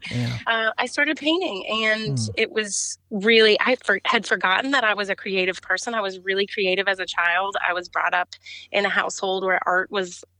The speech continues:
Speaker 2: uh, really important, and, um,
Speaker 1: Hmm.
Speaker 2: I forgot that I was creative. So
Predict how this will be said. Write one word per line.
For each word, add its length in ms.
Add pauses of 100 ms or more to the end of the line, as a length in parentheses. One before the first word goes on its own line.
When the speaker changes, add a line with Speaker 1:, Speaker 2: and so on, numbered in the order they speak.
(420)
Speaker 2:
uh, 220 (120)
really 340
important, 560
and, 400
um, 440
Speaker 1:
Hmm. 80 (360)
Speaker 2:
I 160
forgot 420
that 100
I 60
was 120
creative. 540
So 440